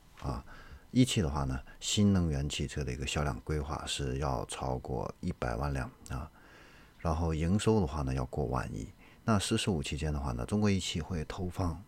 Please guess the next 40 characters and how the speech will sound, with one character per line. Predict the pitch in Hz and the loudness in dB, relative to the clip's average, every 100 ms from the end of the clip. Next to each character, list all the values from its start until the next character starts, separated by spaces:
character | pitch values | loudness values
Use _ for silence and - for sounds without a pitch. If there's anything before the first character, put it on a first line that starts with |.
| - | -4
五 | 90 | -2
十 | 87 139 | 0 0
款 | 101 95 | 4 4
以 | 85 | 2
上 | 69 95 76 | 2 0 0
的 | |
这 | 58 | -2
样 | 78 67 | -2 -2
的 | |
一 | 65 | -4
个 | 69 65 | -4 -4
新 | - 87 | -2 0
能 | 82 | 0
源 | 73 | 0
车 | 80 | -4
型， | 76 67 - - - - | -4 -8 -12 -16 -14 -14
其 | - 110 | -2 2
中 | 98 | 6
的 | 95 | 6
话 | 78 78 | 4 2
呢， | 71 | 0
自 | - | 0
主 | 85 | 0
品 | 78 76 | 0 -2
牌 | 69 76 - - | -2 -4 -6 -4
有 | 73 67 | -2 -2
三 | - 78 | 0 0
十 | 73 | 0
款 | 76 | -4
以 | 65 | -4
上。 | 62 65 - - - - - | -4 -6 -8 -14 -20 -20 -4
那 | 85 80 - | 0 0 2
二 | 95 | 2
零 | - - | 2 2
二 | 113 87 | 2 2
五 | 62 | 0
年 | - | -8
的 | 62 | -6
话 | - | -4
呢， | 123 | -4